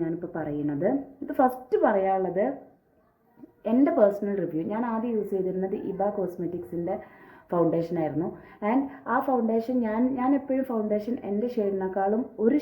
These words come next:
ഷെയ്ഡ് മുന്നിൽക്കാണ് ഞാൻ എടുക്കാറ്. അപ്പോൾ എനിക്കൊന്നും കൂടെ ഒരു ഗ്ലോ ഉള്ളതുപോലെ, അതെൻ്റെ ഒരു പേഴ്സണൽ, ആ, ഒപ്പീനിയനാണ്, അങ്ങനെയാണ് ഞാൻ എപ്പോഴും എടുക്കാറ്. അപ്പോൾ അത് പറഞ്ഞിട്ടുണ്ടെങ്കിൽ വളരെ ലൈറ്റായിട്ട് അപ്ലൈ ചെയ്ത് കഴിഞ്ഞാൽ തന്നെ എനിക്ക്, ഓ, എന്താണ്, ട്വൻറ്റി,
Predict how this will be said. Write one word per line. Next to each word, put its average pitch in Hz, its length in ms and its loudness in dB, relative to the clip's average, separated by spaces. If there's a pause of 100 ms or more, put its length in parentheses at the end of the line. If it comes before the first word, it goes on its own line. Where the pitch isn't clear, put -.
ഷെയ്ഡ് 190 340 2 (220)
മുന്നിൽക്കാണ് 208 580 2 (100)
ഞാൻ 165 180 0
എടുക്കാറ്. 135 420 -6 (100)
അപ്പോൾ - 220 -2
എനിക്കൊന്നും 226 460 2
കൂടെ 226 180 6
ഒരു 220 180 4
ഗ്ലോ 190 180 6 (120)
ഉള്ളതുപോലെ, 185 520 -2
അതെൻ്റെ 269 240 2
ഒരു 302 140 -4
പേഴ്സണൽ, 240 440 2 (760)
ആ, - 20 4 (260)
ഒപ്പീനിയനാണ്, 196 600 0
അങ്ങനെയാണ് 202 420 0
ഞാൻ 226 180 2
എപ്പോഴും 208 260 -2
എടുക്കാറ്. 143 360 -6 (520)
അപ്പോൾ 240 140 4 (120)
അത് 233 160 0
പറഞ്ഞിട്ടുണ്ടെങ്കിൽ 277 440 4 (140)
വളരെ 233 320 4 (140)
ലൈറ്റായിട്ട് 220 580 -2
അപ്ലൈ 214 240 -2
ചെയ്ത് 196 180 -2
കഴിഞ്ഞാൽ 180 380 -2
തന്നെ 180 200 -2 (120)
എനിക്ക്, 226 380 0 (200)
ഓ, - 20 4 (320)
എന്താണ്, 180 320 -2 (280)
ട്വൻറ്റി, 190 260 0